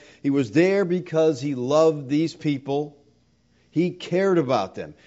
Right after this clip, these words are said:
and he wanted to see them have the fullness of God in their lives. So he was there giving of himself to minister to them. He says in verse eight, "So being affectionately desirous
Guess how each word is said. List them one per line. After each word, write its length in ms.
and 120
he 180
wanted 340
to 120
see 380
them 440
have 220
the 100
fullness 560
of 160
God 320
in 200
their 220
lives. 680
So 140
he 180
was 220
there 200
giving 600
of 120
himself 600
to 80
minister 520
to 120
them. 280
He 80
says 280
in 100
verse 320
eight, 240
"So 180
being 300
affectionately 920
desirous 920